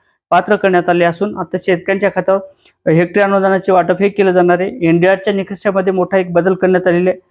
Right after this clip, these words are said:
दोन हेक्टरच्या अनुदानाच्या ऐवजी तीन हेक्टरचं अनुदान हे शेतकऱ्यांच्या खात्यावर वाटप केलं जाणार आहे. या संदर्भात सुद्धा आपण माहिती घेणार आहोत.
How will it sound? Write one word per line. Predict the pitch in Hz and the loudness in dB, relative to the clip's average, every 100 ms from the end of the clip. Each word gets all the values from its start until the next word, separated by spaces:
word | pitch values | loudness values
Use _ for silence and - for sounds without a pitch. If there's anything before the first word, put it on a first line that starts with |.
| _ _ | _ _
दोन | 165 202 | 0 2
हेक्टरच्या | 202 196 190 196 | 2 0 0 2
अनुदानाच्या | 185 190 190 185 185 | 2 2 2 2 2
ऐवजी | 180 190 | 2 0
तीन | 180 196 | -2 0
हेक्टरचं | 180 170 185 180 | 0 2 0 2
अनुदान | 175 175 170 | 2 2 2
हे | 170 175 | 0 -2
शेतकऱ्यांच्या | 165 - 160 165 165 | -6 -2 0 0 -2
खात्यावर | 156 180 - _ _ _ - | -2 -4 -4 _ _ _ -2
वाटप | 185 202 175 | 0 0 0
केलं | 170 156 | 2 2
जाणार | 151 151 | 2 0
आहे. | 156 165 | 0 0
या | 175 | 0
संदर्भात | 208 196 185 185 | 0 0 0 -2
सुद्धा | 180 175 | -2 -4
आपण | 180 190 | -2 -2
माहिती | 170 165 | -2 -2
घेणार | 185 190 | -2 0
आहोत. | 139 | -2